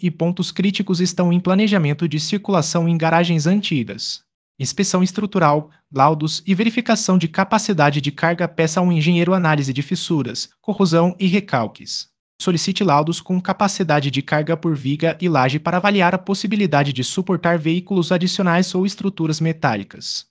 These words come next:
Laudos claros aceleram aprovações. Para orientações formais sobre responsabilidades e documentação técnica,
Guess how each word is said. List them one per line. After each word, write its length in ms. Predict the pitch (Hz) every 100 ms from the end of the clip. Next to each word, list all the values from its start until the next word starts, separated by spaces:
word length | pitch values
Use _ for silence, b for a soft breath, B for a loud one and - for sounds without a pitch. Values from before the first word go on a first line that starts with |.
| _ _ -
Laudos 300 | 139 147 -
claros 320 | 156 139 135
aceleram 460 | 143 190 175 151 156
aprovações. 800 | 156 127 123 - 127 113 - - _ _ _ -
Para 160 | 131 127
orientações 560 | 175 208 185 175 175
formais 320 | - 185 170
sobre 260 | 170 190 175
responsabilidades 1160 | 175 180 208 190 208 202 208 156 151 156 160 -
e 60 |
documentação 680 | 190 220 220 226 214 185 185
técnica, 560 | 180 135 143 156 160